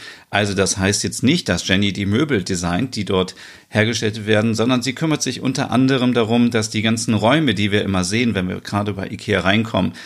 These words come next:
dass die super gestaltet sind. Sie entscheidet, was dort gezeigt wird, wie es gezeigt wird und sorgt auch mit ihrem Team dafür, dass es natürlich immer gut aussieht.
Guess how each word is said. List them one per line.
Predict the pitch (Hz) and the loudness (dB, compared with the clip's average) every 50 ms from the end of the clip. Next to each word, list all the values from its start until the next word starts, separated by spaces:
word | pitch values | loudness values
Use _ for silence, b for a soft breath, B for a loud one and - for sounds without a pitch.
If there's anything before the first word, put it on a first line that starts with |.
| B B B B | B B B B
dass | - 101 - | -2 0 0
die | - 123 127 | 2 0 0
super | 120 135 151 139 147 123 107 | 0 0 0 0 0 0 0
gestaltet | 107 101 - - 135 170 151 143 113 110 | 0 -2 0 0 0 0 0 0 -2 0
sind. | - 113 110 110 | 2 2 2 2
Sie | 113 123 131 | 2 0 -2
entscheidet, | - 120 120 - 123 113 113 113 113 - - | -2 -2 -2 -2 0 2 2 2 0 0 0
was | 120 123 131 - | -2 -2 -2 0
dort | - 113 107 110 | 0 -2 0 0
gezeigt | - 110 95 - - 104 101 104 - - | -2 -4 -4 -2 -2 0 0 -2 -2 -2
wird, | 107 98 95 95 B B B B B B B _ | 0 0 0 0 B B B B B B B _
wie | - 139 175 | 0 2 2
es | 160 - - | 2 0 0
gezeigt | 135 113 113 - 117 107 110 107 - 113 | -2 -2 -2 0 0 0 0 0 0 0
wird | 107 104 - | 0 0 2
und | 113 104 - | 2 0 2
sorgt | - 117 120 - - | 2 0 0 -2 -4
auch | - 104 101 | -4 -2 0
mit | 110 107 107 | 0 0 0
ihrem | 104 101 98 | 0 0 0
Team | - - - 123 117 | -2 -2 0 0 0
dafür, | 107 104 - - 110 104 | 0 0 0 0 0 0
dass | 98 98 95 - | 0 0 -2 -4
es | 101 - | -6 -6
natürlich | 98 - - - 104 92 107 | -6 -4 -4 -4 -4 -4 -2
immer | 98 95 92 | -2 -2 -2
gut | 90 123 175 175 | 0 -2 -2 -2
aussieht. | - 90 82 - - 90 90 - | -2 -2 -4 -4 -6 -6 -8 -10